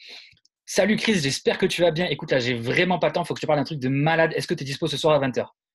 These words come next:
Ah, mais pourquoi ? Tu me fais confiance ? » « Ok, bah allez, à ce soir, vingt heures, bisous, poteau. » Boum. Zéro info et juste, tout est dans l'énergie. Les gens suivront votre énergie.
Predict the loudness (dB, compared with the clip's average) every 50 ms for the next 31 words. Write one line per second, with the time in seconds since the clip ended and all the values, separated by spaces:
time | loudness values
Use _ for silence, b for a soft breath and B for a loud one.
0 | _ _ _ _ _ -12 -8 -6 -4 -4 -4 -4 -4 -6 0 2 2 2 2 0
1 | -2 -2 0 -2 -2 -2 0 -2 -2 -2 -6 -14 _ _ _ _ _ -6 -6 -2
2 | -2 0 0 2 2 2 0 0 -2 0 2 2 2 2 2 0 -2 -2 -2 -4
3 | -4 -4 -4 -4 -6 -6 -10 _ -8 -8 -8 -8 -8 _ B B B B B B
4 | B B -8 0 2 4 4 4 4 2 0 2 0 2 2 4 2 2 0 -2
5 | -6 -4 -2 0 2 2 2 2 2 2 2 2 0 2 2 2 0 0 -4 -6
6 | -2 0 0 2 2 0 -2 -2 -2 -2 -2 0 0 -2 -2 -2 -2 0 0 0
7 | 0 -2 -2 -4 -6